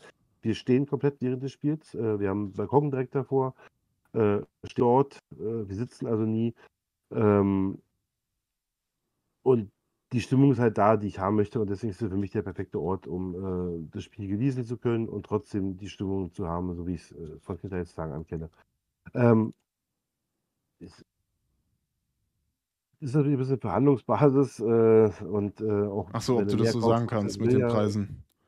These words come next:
Speaker 1: Ja, das weiß ich nicht genau, aber
Speaker 2: Okay.
Speaker 1: ich sag mal, du bewegst dich so in, in den Dreh zwischen zweitausend und dreitausend Euro pro Person pro
Speaker 2: Mhm.
Speaker 1: Saison. Ähm, ja.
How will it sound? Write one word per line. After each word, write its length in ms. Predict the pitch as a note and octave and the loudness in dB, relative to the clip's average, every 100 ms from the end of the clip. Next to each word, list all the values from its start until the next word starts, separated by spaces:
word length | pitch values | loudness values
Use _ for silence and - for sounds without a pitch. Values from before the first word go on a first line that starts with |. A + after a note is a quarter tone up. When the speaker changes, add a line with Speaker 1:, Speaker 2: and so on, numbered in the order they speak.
| _ | _
Speaker 1:
Ja, 260 | G#2+ A2+ A#2 | 6 6 6
das 140 | G2+ | 2
weiß 180 | G2 G2+ | -4 -4
ich 100 | A2+ | -6
nicht 140 | F#2+ | -8
genau, 180 | F2+ F#2+ | -6 -2
aber 240 | G2 G#2 G#2 - _ - - _ _ _ A2+ | 0 0 -2 -10 _ -20 -20 _ _ _ -10
Speaker 2:
Okay. 220 | G#2 G#2 | -4 -2
Speaker 1:
ich 80 | - | 2
sag 160 | C#3+ | 4
mal, 100 | D#3 | 4
du 80 | C3 | 2
bewegst 300 | B2 B2+ C3+ | 2 0 0
dich 100 | B2+ | -2
so 200 | - B2 | 0 2
in, 100 | A2+ | 2
in 160 | A2+ A2 | 0 -2
den 80 | G2 | 0
Dreh 240 | F#2+ A2+ | 2 0
zwischen 360 | G#2+ G#2+ G#2+ F#2+ | 0 -8 -10 -12
zweitausend 920 | - F2 F#2 F2+ - E2+ F2 F2+ C2 | -8 -6 -4 -6 -8 -8 -8 -10 -10
und 180 | D#2 - | -14 -12
dreitausend 460 | C2 - D#2 D2+ | -14 -10 -10 -10
Euro 180 | D2+ E2+ | -10 -10
pro 180 | - F2+ | -10 -10
Person 440 | F2 D#2+ G#2 C3 - _ _ _ _ _ - | -8 -6 -4 -4 -8 _ _ _ _ _ 0
pro 180 | A2 | 4
Speaker 2:
Mhm. 20 | G#2 | 4
Speaker 1:
Saison. 360 | F#2 G#2+ B2 - _ _ _ _ - | 4 0 -2 -12 _ _ _ _ -10
Ähm, 640 | G#2+ G2 F#2+ F#2 F2+ F2 _ _ _ _ _ _ _ _ _ | -4 -2 -2 -2 -4 -8 _ _ _ _ _ _ _ _ _
ja. 300 | D3+ - D#2 | -14 -14 -16